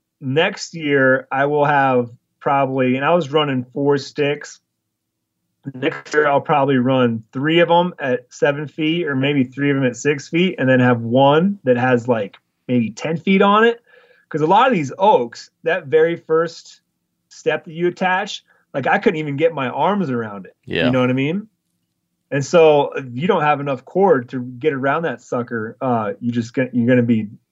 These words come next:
Speaker 1: S O L, and you gotta go pick a different tree, you know, even if that's in the right spot.
Speaker 2: Mm-hmm.
Speaker 1: Um, but yeah,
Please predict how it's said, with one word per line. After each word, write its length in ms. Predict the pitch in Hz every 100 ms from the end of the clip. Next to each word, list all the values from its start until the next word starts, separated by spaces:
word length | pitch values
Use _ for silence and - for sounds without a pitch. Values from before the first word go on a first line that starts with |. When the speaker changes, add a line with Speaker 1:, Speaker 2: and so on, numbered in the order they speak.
| _ _ -
Speaker 1:
S 200 | 127 -
O 160 | 120
L, 200 | 127 180
and 80 | 113
you 40 | 107
gotta 120 | 110
go 160 | 104 107
pick 200 | - 127
a 60 |
different 360 | 113 123 123 98
tree, 260 | - 156 135 80
you 100 | 95
know, 180 | 104
even 160 | 110 117
if 100 | 107
that's 240 | 120 113
in 60 | 120
the 100 | 107
right 240 | 107 101 101
spot. 460 | - 127 123 - _ _
Speaker 2:
Mm-hmm. 380 | 95 85 82 87
Speaker 1:
Um, 520 | 131 151 135 113 95 - - - _ _ _
but 100 | 165
yeah, 140 | 202